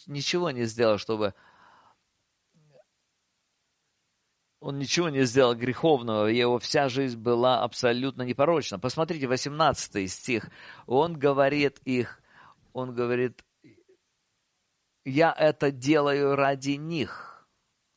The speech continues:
Это активная праведность. Он во время своей жизни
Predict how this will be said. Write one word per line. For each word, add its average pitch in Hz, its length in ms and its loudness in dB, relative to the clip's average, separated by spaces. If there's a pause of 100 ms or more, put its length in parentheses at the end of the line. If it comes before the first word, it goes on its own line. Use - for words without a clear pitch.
(320)
Это 131 200 -2
активная 131 760 -4
праведность. 92 880 -8 (1040)
Он 156 460 0
во 123 340 -2
время 156 400 0
своей 147 600 2
жизни 123 520 -4